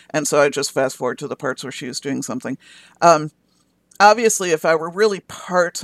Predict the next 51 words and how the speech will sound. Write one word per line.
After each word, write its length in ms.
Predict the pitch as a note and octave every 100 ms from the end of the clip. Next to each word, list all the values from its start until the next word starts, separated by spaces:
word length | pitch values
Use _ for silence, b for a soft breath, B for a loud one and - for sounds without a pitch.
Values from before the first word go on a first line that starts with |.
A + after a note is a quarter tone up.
| -
of 240 | D#3+ D3+
this 320 | D#3 C#3+ C#3+ -
Dilly 300 | D#3+ E3 D#3+
Flower 460 | - E3 D3+ C#3+
Sew 260 | C#3+ C#3+ C#3+
Along 260 | C#3 B2+
community, 720 | C#3 D#3 D3 D3 E3+ F#3+ F#3+
and 240 | - E3+ D#3
it, 300 | D#3 - D#3+
'cause 220 | F3+ D#3+
there's, 320 | - D#3+ D#3 -
you 60 |
know, 120 | D#3 C#3
Facebook 420 | C#3+ D3 - -
page 240 | C3+ C3
and 120 | C#3
everything 360 | B2+ C#3 C3+ C3
for 240 | - D3
it, 80 | - B B B B -
then 180 | E3
the 100 | D#3+
chit 260 | E3 G#3 F#3
chat 240 | - E3+
would 140 | E3+ C3+
be 100 | D3+
kind 200 | E3 C3+
of 60 |
fun, 300 | - A3+ F#3+
because 320 | D#3+ - D#3 D#3
I'd 140 | D3
be 100 | C#3+
like, 180 | C#3 -
"Oh, 140 | E3
I 100 | C#3
recognize 480 | D#3 D#3 C4 C3 B2+
that 180 | A#2+ -
name 180 | A2+ -
she's 240 | - -
talking 320 | B2+ C#3 B2+
to," 220 | - C3+ B2+
and 100 | B2+
it, 100 | -
it 100 | C#3+
would 140 | C3+
feel 180 | - D#3+
much 220 | C#3 -
more 100 | B2+
friendly. 360 | - D3+ C#3+ C3+
I'm 180 | D3+ E3
just 300 | D#3+ E3 -
not 300 | C#3 C3